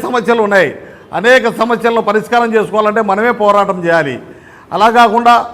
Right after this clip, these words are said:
ఎవరిపైన నమ్ముకుంటూ ఉంటే కుదరదు. ఈ ఇప్పుడున్నటువంటి షెడ్యూల్ ప్రకారం ఇరవై ఒకటవ తారీఖున విజయవంతం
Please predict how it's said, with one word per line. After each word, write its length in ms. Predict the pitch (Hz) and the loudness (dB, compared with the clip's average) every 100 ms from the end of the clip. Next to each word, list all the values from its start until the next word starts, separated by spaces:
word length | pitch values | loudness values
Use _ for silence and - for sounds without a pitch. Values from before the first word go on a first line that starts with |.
| - 160 - - | -16 -20 -20 -10
ఎవరిపైన 460 | 190 220 220 240 233 | 0 2 4 4 4
నమ్ముకుంటూ 500 | 214 220 220 226 226 220 | 2 0 0 2 2 2
ఉంటే 180 | 220 | 0
కుదరదు. 480 | 220 196 202 190 196 190 - - - - - - - 147 | -2 -2 -2 0 -2 -2 -8 -20 -20 -20 -20 -20 -16 -8
ఈ 140 | 196 208 208 208 202 - - - - - - _ - 156 160 175 175 180 | -2 4 6 6 4 -4 -16 -20 -20 -20 -20 _ -8 -2 0 2 2 0
ఇప్పుడున్నటువంటి 520 | 185 208 226 226 196 | -2 -2 0 0 0
షెడ్యూల్ 380 | 208 196 240 208 | 0 2 0 2
ప్రకారం 380 | 214 220 226 254 - - - - - - - 180 | 2 4 4 2 -8 -18 -20 -20 -20 -20 -10 -4
ఇరవై 200 | 196 226 | 0 2
ఒకటవ 240 | 226 233 | 4 2
తారీఖున 400 | 220 220 208 208 | 2 2 2 0
విజయవంతం 460 | 202 196 220 220 214 | -2 0 0 0 -4